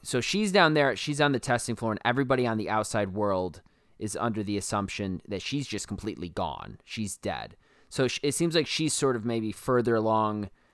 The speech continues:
the process in terms of what they're doing, whether it is cloning people and, and severing people, where Mark is still living both lives. So it's like, is Mark just a byproduct? Maybe he wasn't the target. Maybe getting Mark in there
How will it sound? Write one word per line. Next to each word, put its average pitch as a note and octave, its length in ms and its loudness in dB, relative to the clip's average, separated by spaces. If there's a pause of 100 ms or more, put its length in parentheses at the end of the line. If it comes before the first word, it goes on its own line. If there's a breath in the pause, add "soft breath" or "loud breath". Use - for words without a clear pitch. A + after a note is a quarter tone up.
(120)
the G2+ 60 -6
process A2 680 2
in G2+ 100 -4
terms G2+ 300 -6
of F2+ 160 -10
what G2 200 -2
they're G2+ 100 -2
doing, G2 340 -2
whether F#2+ 320 -2
it F#2 80 -4
is G2 400 -4 (380 soft breath)
cloning G2+ 440 -2
people F2 680 -4
and, F2+ 200 -8
and E2 180 -10
severing F#2+ 360 -6
people, F#2 280 -8
where G2+ 160 -2
Mark B2+ 320 2
is A#2+ 100 0
still A2 340 0
living G2+ 480 -2 (520 soft breath)
both A2 300 0
lives. F#2+ 300 0
So A#2 100 0
it's A2 120 0
like, A2+ 160 0
is A#2 200 0
Mark C3 400 4
just - 220 -6
a G#2+ 60 0
byproduct? A2 1000 0 (180)
Maybe B2+ 280 2
he C3 140 0
wasn't A#2+ 400 2
the G#2+ 80 -4
target. A2 320 0
Maybe A2 320 -2 (320)
getting A2+ 300 0
Mark G#2+ 260 -2
in G#2+ 160 -2
there G2+ 300 -2